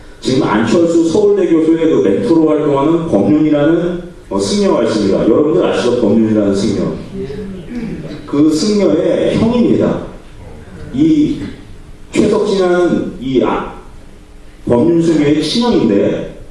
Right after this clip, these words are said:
이 사람도 난민전 사건 관련, 직접적인 관련자였습니다. 그리고 이 사람은,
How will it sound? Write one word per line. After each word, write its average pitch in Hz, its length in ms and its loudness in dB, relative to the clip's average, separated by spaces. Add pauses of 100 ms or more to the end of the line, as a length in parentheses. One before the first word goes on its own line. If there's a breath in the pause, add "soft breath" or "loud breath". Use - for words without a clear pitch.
(260)
이 113 80 0
사람도 156 340 2
난민전 147 520 2
사건 147 420 0
관련, 110 680 0
직접적인 - 560 0
관련자였습니다. 95 840 0 (1800)
그리고 - 200 2
이 147 100 2
사람은, 165 600 0